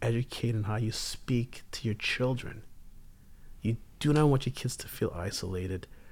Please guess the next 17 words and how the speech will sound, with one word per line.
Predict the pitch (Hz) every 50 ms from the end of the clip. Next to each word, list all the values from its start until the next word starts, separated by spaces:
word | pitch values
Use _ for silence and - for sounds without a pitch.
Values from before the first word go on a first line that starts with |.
| - - - -
You | - 110 113 123 - - -
do | - 139
not | 139 143 139
want | 131 123 123
them | 123 113
to | - - 113
feel | - - - - 117 110 113 101 90 -
alone. | - 127 117 123 127 143 151 110 92 98 - - - - - - - - - - - - - - - - - - -
You | - 113
want | 117 123 127
them | 131 127
to | - 123
feel | - - - 139 131 123
as | 117 120 113
if, | 127 113 - - 131
"Well, | 127 127 127 123 127 131 - - - - - - - - - - - - -
this | - 139 156 170 - - - - -